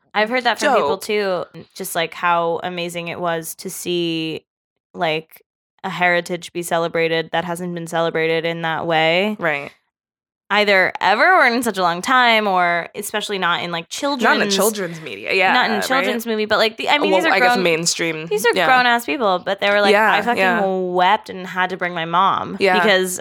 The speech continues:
Speaker 1: I was like, "Oh shit, this isn't people who look like me playing gangsters,
Speaker 2: Right.
Speaker 1: thugs,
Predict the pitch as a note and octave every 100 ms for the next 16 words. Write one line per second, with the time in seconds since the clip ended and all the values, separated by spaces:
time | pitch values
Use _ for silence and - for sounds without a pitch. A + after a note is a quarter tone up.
0 | - F#3 F#3 F3 F3 - G#3 G3 - G#3+
1 | - G3 F#3+ G#3 G3 G3 F#3 _ _ _
2 | _ _ _ _ - G#3+ G3+ G3 F#3+ G3
3 | G3+ G3 F#3+ F#3 F3+ _ F#3+ F3 E3+ E3+
4 | - _ - G3 F#3+ - F#3 E3+ F3 F3+
5 | F#3 E3 - _ - F#3+ F3+ F3 E3+ F3+
6 | -